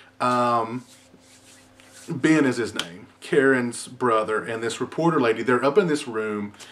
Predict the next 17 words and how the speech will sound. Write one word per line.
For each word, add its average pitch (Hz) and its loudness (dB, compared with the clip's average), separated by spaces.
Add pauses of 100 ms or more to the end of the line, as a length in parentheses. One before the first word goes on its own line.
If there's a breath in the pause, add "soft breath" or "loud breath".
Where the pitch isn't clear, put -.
(320 loud breath)
and 120 2
they're 143 2
knocking 127 0
boots. 92 -10
And 113 -10
down 254 4
in 208 4
the 175 0
street 156 -4
below, 117 -2
a, 123 -4
a 135 2
werewolf 131 0 (580 loud breath)
can 151 0
actually 175 0
smell 190 4
them 101 -6